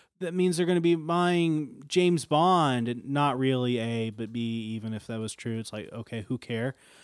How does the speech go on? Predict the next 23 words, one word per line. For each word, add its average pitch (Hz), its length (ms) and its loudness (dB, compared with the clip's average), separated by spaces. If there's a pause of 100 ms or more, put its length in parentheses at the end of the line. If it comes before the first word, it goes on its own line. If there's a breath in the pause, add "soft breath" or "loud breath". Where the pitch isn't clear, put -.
(320 soft breath)
But, 135 260 4
like, 143 540 2 (520)
then 147 200 2
you 156 100 2
think 156 220 0
about 143 320 4
it 135 160 0 (220)
from 135 180 0
my 135 180 4
standpoint, 123 840 -2
what 131 160 -6
I 117 100 -4
do 180 200 2
care 135 240 2
about, 131 300 0
I 135 100 -6
care 143 220 0
about 123 300 0 (100)
Rocky, 147 560 0 (360 soft breath)
I 147 60 -8
care 151 240 2
about 139 460 0 (180)
RoboCop, 147 720 2